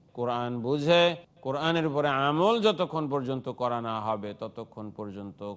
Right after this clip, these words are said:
কোরআনের তেলাওয়াতের হক আদায় করা হবে না। আমি সবসময় বলি, আমরা যারা মুসলমান, কোরআনের প্রতি আমাদের পাঁচটা হক রয়েছে। We have to give these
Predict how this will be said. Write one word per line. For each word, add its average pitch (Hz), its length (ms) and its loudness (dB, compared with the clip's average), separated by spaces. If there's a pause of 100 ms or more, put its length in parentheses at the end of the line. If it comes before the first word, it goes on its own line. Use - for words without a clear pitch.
কোরআনের 110 800 -8 (200)
তেলাওয়াতের 117 680 -4
হক 107 360 -6 (100)
আদায় 101 380 -10
করা 95 280 -12
হবে 95 280 -12
না। 98 180 -16 (340)
আমি 143 200 -2
সবসময় 190 480 -4
বলি, 143 400 -2 (260)
আমরা 139 300 0
যারা 143 220 0
মুসলমান, 127 680 -6 (100)
কোরআনের 160 520 -4
প্রতি 139 340 -8
আমাদের 127 380 -4
পাঁচটা 123 400 -6
হক 123 340 -2
রয়েছে। 95 340 -12
We 110 60 -8
have 135 280 -6
to 135 40 -6
give 135 280 -6 (100)
these 131 140 -8